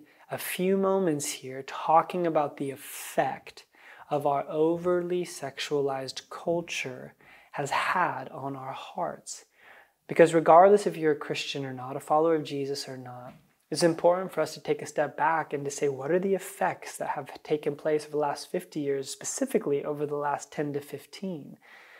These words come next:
with things like social media, with things like internet? What has happened?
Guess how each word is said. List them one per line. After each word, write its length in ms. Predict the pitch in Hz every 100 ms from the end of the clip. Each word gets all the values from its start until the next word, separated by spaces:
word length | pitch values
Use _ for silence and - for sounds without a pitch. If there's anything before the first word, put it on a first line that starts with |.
| - - -
with 140 | 151
things 180 | 165 147
like 140 | 143
social 380 | - 143 - 139
media, 440 | 131 127 131 127
with 220 | 135 143 -
things 240 | 147 143
like 180 | - -
internet? 320 | 135 131 131
What 520 | 139 143 165 202 - _ _ _ -
has 200 | 139 -
happened? 560 | 165 170 - 131 -